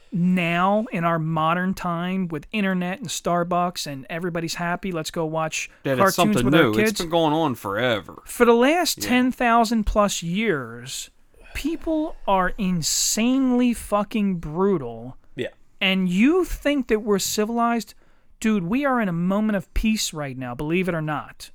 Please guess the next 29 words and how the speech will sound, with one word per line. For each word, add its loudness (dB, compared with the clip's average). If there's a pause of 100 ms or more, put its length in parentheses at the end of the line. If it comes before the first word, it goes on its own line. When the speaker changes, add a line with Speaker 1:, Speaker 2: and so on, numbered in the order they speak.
Speaker 1:
We're -2
in -2
a 0
moment 0
of -4
fucking -6
peace. -8 (560)
And 6
I 8
do 6
think, 0
as 4
a 2
veteran, 4
'cause -4
I 0
watch 0
the -6
climate 0
of, -6
of -6
what's -6
going -2
on, -2 (360)
oh, 2
I 4
do -2
think -6
we're, -4